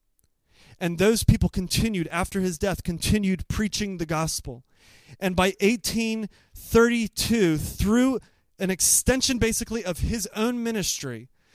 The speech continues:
there were twenty thousand people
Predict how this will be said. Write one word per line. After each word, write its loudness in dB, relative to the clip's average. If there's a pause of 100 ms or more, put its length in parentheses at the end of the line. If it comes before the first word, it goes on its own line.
(240)
there 6
were 4
twenty 0 (160)
thousand 0 (360)
people 4